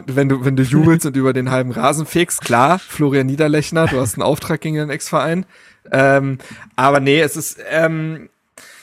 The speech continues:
gleichzeitig hat diese Partie, das kann man ja einfach nicht leugnen, eine extreme Bedeutung. Weil's ein direkter, also ein direkter Konkurrent ist, wenn du gewinnst, kannst du rein theoretisch, wenn der Spieltag super für dich läuft, vierzehnter sein,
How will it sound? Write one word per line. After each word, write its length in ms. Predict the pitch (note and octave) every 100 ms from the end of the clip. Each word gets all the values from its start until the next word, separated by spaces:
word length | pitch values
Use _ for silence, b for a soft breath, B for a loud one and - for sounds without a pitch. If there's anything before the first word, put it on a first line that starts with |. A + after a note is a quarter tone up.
| B _ _
gleichzeitig 560 | D3 E3+ - F3+ E3+ -
hat 240 | E3+ G3+
diese 300 | F#3 D#3+ E3+
Partie, 560 | D#3+ - E3 - E3 F3
das 160 | D#3
kann 140 | - E3+
man 100 | F3
ja 120 | E3
einfach 220 | D#3+ D#3+
nicht 140 | D3+ C3+
leugnen, 420 | C#3 D#3+ D#3 C#3
eine 120 | C#3+
extreme 540 | - - - D#3+ F3 D3
Bedeutung. 480 | C3+ B2+ B2+ A#2 - _ _ _ _ _ _ _ -
Weil's 280 | D3 D#3 -
ein 60 |
direkter, 420 | D3 D#3 F3+ E3 -
also 360 | D3+ D3 C#3 -
ein 60 | D3+
direkter 500 | B2+ D#3 C#3+ E3 D#3+
Konkurrent 500 | E3+ D3 D3 E3 E3+
ist, 140 | D#3+
wenn 160 | D3 F#3
du 100 | F#3
gewinnst, 540 | D#3+ C3 E3 C#3 -
kannst 280 | - D#3+ -
du 40 |
rein 280 | C#3 C#3 A3+
theoretisch, 840 | A3 G3+ E3 D3+ D#3+ B2+ - - -
wenn 140 | D3+
der 80 | D3
Spieltag 380 | D3 F3+ F3+ D#3+
super 280 | C3+ F3+ F#3+
für 140 | -
dich 160 | D#3 B2+
läuft, 340 | B2+ B2 A#2+
vierzehnter 680 | - - F3 - D3 A#2+ A#2+
sein, 360 | A#2+ A#2 D3+